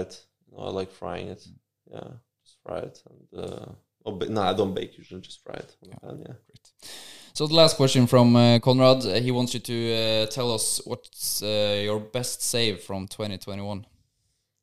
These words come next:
Speaker 1: Last year.
Speaker 2: Mm.
Speaker 1: Okay. Last year, that's a good question. There was many. I did many in my, in my Instagram. I let the fans decide. Most of them picked, um, the save against Žalgiris, that header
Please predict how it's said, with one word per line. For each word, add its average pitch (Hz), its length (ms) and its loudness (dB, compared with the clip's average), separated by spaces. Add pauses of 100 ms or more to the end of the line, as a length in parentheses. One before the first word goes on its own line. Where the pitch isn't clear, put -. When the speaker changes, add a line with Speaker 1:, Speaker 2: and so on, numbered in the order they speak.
Speaker 1:
Last 101 300 -2
year. 92 260 -10 (380)
Speaker 2:
Mm. 95 280 -8 (1400)
Speaker 1:
Okay. 101 420 -12 (280)
Last - 240 -18
year, 90 100 -14
that's 90 240 -12
a - 20 -18
good 85 200 -16
question. - 400 -16
There 92 100 -8
was 90 120 -10
many. 95 240 -4
I 90 100 -4
did 98 200 -6
many 98 380 -6
in 92 100 -10
my, 87 200 -10 (300)
in 95 80 -16
my 92 120 -12
Instagram. 90 520 -10 (160)
I 87 340 -16
let 95 240 -12
the - 80 -20
fans 95 280 -10
decide. 92 440 -6 (600)
Most 101 240 -8
of 98 80 -6
them 95 160 -6
picked, - 500 -10
um, 90 720 -8 (960)
the - 60 -20
save 95 240 -2
against 92 280 -6
Žalgiris, 92 520 -6
that 90 160 -6
header 92 480 -6